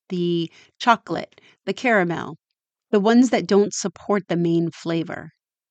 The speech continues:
They might taste good on their own, outside of the soup. They're good for another dish, but they just don't work in the soup. They just don't blend with everything else. They don't support that main flavor, so they just don't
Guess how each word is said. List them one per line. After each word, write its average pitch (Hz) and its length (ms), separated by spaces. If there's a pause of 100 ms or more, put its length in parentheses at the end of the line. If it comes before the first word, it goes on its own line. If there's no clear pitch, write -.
(140)
They 262 140
might 415 280
taste 349 340
good 196 160
on 185 160
their - 180
own, 214 280 (420)
outside 247 640
of 160 100
the 165 120
soup. - 320 (560)
They're 262 180
good 269 500
for 185 240
another 180 560
dish, - 560 (760)
but 185 260 (220)
they 185 140
just 226 320
don't 233 240
work 196 260
in 165 140
the 156 80
soup. - 320 (640)
They 196 100
just 233 260
don't 262 300
blend 185 460
with 160 160
everything 170 440
else. - 420
They 185 100
don't 214 280
support 185 460
that - 140
main 170 300
flavor, 202 520 (380)
so 262 160
they 240 160
just 208 440
don't 165 460